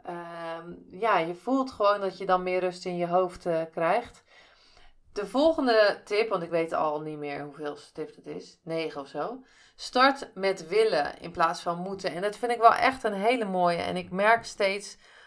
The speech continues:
dat ik ook nog s-, zeg van, "Ik moet nog een podcast opnemen." Maar moeten, daar zit sowieso, is het natuurlijk gewoon, daar, daar zit niks op. Maar het woord moeten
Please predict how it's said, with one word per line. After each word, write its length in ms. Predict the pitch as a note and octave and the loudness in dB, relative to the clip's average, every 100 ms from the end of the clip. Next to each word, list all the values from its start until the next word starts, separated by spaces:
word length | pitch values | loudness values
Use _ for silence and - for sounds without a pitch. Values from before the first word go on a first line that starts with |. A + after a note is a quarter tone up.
| - | 2
dat 200 | G3+ G3 | 6 6
ik 140 | G3 - | 4 4
ook 200 | A3 A3 | 4 4
nog 180 | G3+ - | 0 -6
s-, 180 | - - _ | -18 -20 _
zeg 400 | - - G3+ - | -10 2 2 2
van, 180 | - F3+ | -2 -2
"Ik 120 | F3+ | -2
moet 360 | F3+ G3+ A3 A3 | -2 -2 -2 -2
nog 200 | F3 F3+ | -2 -2
een 100 | F3 | -4
podcast 500 | F#3 F#3+ - D#3+ - | -4 -4 -4 -10 -10
opnemen." 520 | F3+ E3 E3 D#3+ D#3+ - - - _ _ | -10 -8 -8 -8 -10 -14 -20 -20 _ _
Maar 640 | F#3+ F#3 F#3 F3+ F3+ - _ _ _ | 8 10 12 10 6 -2 _ _ _
moeten, 480 | F3+ A3 C4+ A#3+ G3+ | -2 0 0 0 6
daar 200 | F3+ F3 | 8 8
zit 440 | F#3+ F#3 - - | 2 -6 -10 -18
sowieso, 800 | - G3 F3+ F3 F3+ F3 E3+ - _ _ _ _ | -4 2 2 2 2 2 0 -8 _ _ _ _
is 240 | - F3 F3 | -12 -10 -10
het 120 | E3+ | -10
natuurlijk 540 | E3 - E3+ D#3+ D#3+ | -10 -10 -10 -10 -12
gewoon, 720 | - - D#3 D#3 D#3 D3+ - - _ _ | -14 -8 -2 -2 -2 -8 -16 -20 _ _
daar, 480 | - - D#3 D#3 - - _ _ | -12 -2 0 0 -4 -18 _ _
daar 320 | - D3+ D#3 | -6 -4 -4
zit 200 | E3 F3 | -8 -8
niks 380 | E3+ E3+ D#3+ - | -6 -6 -6 -8
op. 360 | D3+ D#3 - - | -6 -6 -10 -10
Maar 280 | D#3+ D3+ | -6 -6
het 140 | D#3 - | -8 -10
woord 280 | D#3 D#3+ F3 | -6 -6 -6
moeten 520 | F#3 G#3+ E3+ D#3 | -8 -8 -6 -6